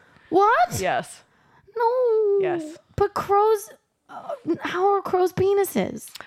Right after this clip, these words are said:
Speaker 2: Right? And you
Speaker 1: They're
Speaker 2: think,
Speaker 1: not a
Speaker 2: think
Speaker 1: phallic
Speaker 2: about,
Speaker 1: in any way. They're a bird.
Speaker 2: think about birds, right? He has a whole movie called Birds.
Speaker 1: Just penises. <laughs> Oh my God, they're just penises flying at you. That's the most feminist thing I've ever seen.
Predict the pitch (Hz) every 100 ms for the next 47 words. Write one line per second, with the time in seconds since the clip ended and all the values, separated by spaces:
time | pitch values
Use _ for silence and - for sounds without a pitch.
0 | _ 196 220 247 185 214 214 320 349 370
1 | 381 392 381 381 403 226 311 311 - 339
2 | 349 370 339 302 220 226 277 311 349 240
3 | 240 226 185 175 175 185 165 147 - 170
4 | 170 196 - _ _ _ _ 214 - 254
5 | 226 233 226 220 214 214 214 165 - 226
6 | 196 190 - - 165 190 175 175 - 370
7 | - - 381 427 659 539 - 370 - 269
8 | - - 359 392 359 302 214 - - 427
9 | 571 381 381 381 392 381 392 339 349 330
10 | 381 370 403 381 - 330 320 330 330 359
11 | 392 302 262 196 240 - 226 202 190 -
12 | 196 202 220 214 208 214 226 240 226 254
13 | 247 277